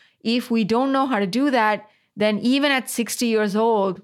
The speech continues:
we are still stuck in emotional childhood. And you can see the lives of those that are stuck in emotional childhood. You can, you can see it because their relationships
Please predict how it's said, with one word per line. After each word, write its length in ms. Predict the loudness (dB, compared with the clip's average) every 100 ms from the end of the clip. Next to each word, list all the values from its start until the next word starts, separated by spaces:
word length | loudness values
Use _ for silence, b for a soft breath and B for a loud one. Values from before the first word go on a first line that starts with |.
| -8
we 240 | -2 0
are 100 | 0
still 400 | -2 -2 0 0
stuck 380 | -2 -6 -6 -4
in 80 | -4
emotional 480 | -2 -2 -4 -6 -8
childhood. 880 | -6 -2 0 -2 -2 -2 -2 -4 -10 B B B -4
And 200 | 0 0
you 120 | 0
can 140 | -4
see 800 | -4 -6 -4 -2 -2 -2 -2 -6 _ b b -4
the 100 | -2
lives 640 | 0 2 2 2 0 0 -2
of 160 | 0
those 340 | 0 2 0 0
that 120 | -2
are 60 |
stuck 320 | -2 -4 -4 -2
in 80 |
emotional 360 | -2 -2 -4 -6
childhood. 680 | -4 -2 -2 0 0 -2 -4 B B B
You 140 | -2
can, 200 | 2 -2 -2 -4
you 140 | -2
can 120 | 0 -2
see 220 | -2 0 0
it 160 | -2
because 300 | -4 -2 -2
their 180 | -2 0
relationships 880 | 0 0 0 -2 -4 -2 -4 -4